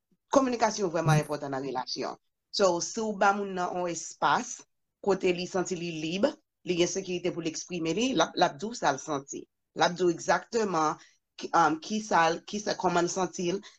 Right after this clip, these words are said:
ki sa l ta vle amelyore, um, tout sa. Epi tout sa apre dou tou, lè moun nan bon laverite ou menm tou, ou kapab di moun nan men sou santi, men sou santi, epi lè konsa, nou tou lè de ka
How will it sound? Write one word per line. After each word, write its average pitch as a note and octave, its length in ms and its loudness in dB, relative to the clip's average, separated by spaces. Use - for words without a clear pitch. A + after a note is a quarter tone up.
ki G#3 120 -2
sa F3+ 140 4
l D#3+ 100 0
ta D#3+ 180 6
vle D#3 260 -2
amelyore, D3+ 800 2
um, D3 420 6
tout E3 140 -4
sa. - 160 -2
Epi E3+ 240 -2
tout F3 120 -2
sa D#3+ 180 4
apre F3+ 180 0
dou D3 240 -2
tou, E3+ 160 -4
lè D#3+ 80 0
moun D3 160 -2
nan D3+ 140 -2
bon D3 100 0
laverite D3 480 -2
ou D3 80 0
menm D3+ 300 -2
tou, F3 180 0
ou D#3 120 -4
kapab D3+ 260 2
di D#3+ 100 -6
moun D3+ 160 0
nan C#3+ 140 0
men C#3+ 100 0
sou C#3+ 220 -4
santi, D#3 560 0
men E3 80 4
sou D#3+ 220 0
santi, D3+ 340 -2
epi D#3 240 0
lè D3 160 0
konsa, C#3+ 300 0
nou E3 180 4
tou F3 160 0
lè F3+ 140 4
de F3 120 0
ka D#3+ 360 4